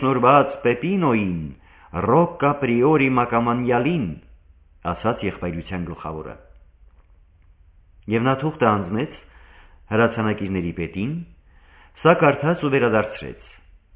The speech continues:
"Պեպինոն է ներված", գոռաց Անդրեան, մեկենց թափվելով անզգայությունից։ "Ինչու են նրան ներել, այլ ոչ թե ինձ։ Երկուսս էլ պետք է մեռնեինք։ Ինձ խոստացել էին, որ նա ինձնից առաջ կմեռնի։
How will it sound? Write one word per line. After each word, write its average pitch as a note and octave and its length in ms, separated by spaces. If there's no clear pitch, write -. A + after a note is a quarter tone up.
"Պեպինոն A#2+ 720
է A#2 80
ներված", G#2 640
գոռաց F#2+ 320
Անդրեան, B2+ 540
մեկենց A2 520
թափվելով G2 480
անզգայությունից։ F2 880
"Ինչու F#2+ 380
են B2+ 120
նրան D3 400
ներել, C3+ 360
այլ A#2+ 160
ոչ C#3+ 240
թե C3+ 160
ինձ։ C#3 400
Երկուսս B2+ 680
էլ B2+ 120
պետք C3 240
է B2+ 80
մեռնեինք։ B2 600
Ինձ B2 300
խոստացել C3 600
էին, C3 160
որ A#2 180
նա A#2+ 120
ինձնից B2+ 360
առաջ B2 440
կմեռնի։ A#2 480